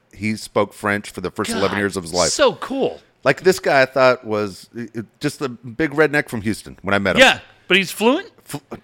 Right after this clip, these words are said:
Speaker 1: dude, he, his,
Speaker 2: So
Speaker 1: his parents
Speaker 2: jealous.
Speaker 1: spoke French. He,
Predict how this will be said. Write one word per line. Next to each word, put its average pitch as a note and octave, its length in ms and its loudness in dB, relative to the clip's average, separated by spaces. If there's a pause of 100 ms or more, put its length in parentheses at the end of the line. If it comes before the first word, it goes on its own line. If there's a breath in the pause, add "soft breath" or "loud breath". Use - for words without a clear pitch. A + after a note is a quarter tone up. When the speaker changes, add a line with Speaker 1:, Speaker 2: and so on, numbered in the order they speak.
(140)
Speaker 1:
dude, D3 200 0
he, B2 80 -2
his, A#2 360 -4
Speaker 2:
So A#3+ 140 -2
Speaker 1:
his D#3 200 6
parents G3 260 4
Speaker 2:
jealous. A2+ 160 0
Speaker 1:
spoke A#2 260 2
French. - 460 -4 (200)
He, - 120 -20